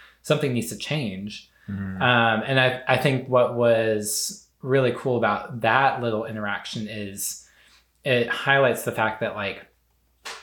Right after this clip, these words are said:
Speaker 1: there's good and bad in both sides, and things have to change. Like, we've gotta find some sort of middle ground.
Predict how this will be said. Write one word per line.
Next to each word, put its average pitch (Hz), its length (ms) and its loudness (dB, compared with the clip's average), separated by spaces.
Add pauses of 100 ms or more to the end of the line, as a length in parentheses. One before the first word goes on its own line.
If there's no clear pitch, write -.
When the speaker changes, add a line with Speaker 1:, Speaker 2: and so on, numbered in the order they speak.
(380)
Speaker 1:
there's 113 220 2
good 151 260 6
and 123 240 2
bad 101 460 0 (160)
in 113 200 -4
both 113 200 0
sides, 104 800 -2 (380)
and 110 260 -2
things 139 220 2
have 113 200 0
to 104 80 -8
change. 101 520 -6
Like, 98 140 -6
we've 117 140 0
gotta 117 200 4
find 110 180 -2
some 110 140 -6
sort 104 260 -4
of 98 60 -8
middle 104 280 0
ground. 95 560 -8